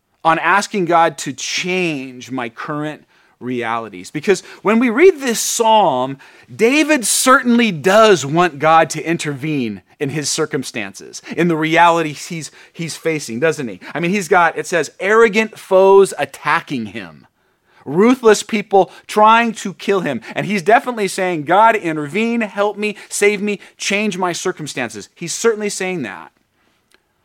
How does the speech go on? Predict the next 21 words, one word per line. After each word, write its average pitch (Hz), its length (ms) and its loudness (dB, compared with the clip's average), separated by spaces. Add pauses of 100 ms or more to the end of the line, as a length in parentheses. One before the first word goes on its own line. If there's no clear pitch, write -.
(220)
But 185 200 2
perhaps 165 1120 -4 (360)
the 151 60 -6
most 190 320 2
important 185 600 -4
thing 113 320 -10
that 117 160 -12
I 170 240 0
think 156 300 -10
we 151 100 -6
need 165 200 -8
to 143 100 -12
notice 139 320 -6
about 113 320 -8
David's 135 340 -8
prayer 135 400 -6
here 104 380 -12 (320)
is 147 140 -8
that 151 120 2
he 185 180 -10
prays 160 600 -6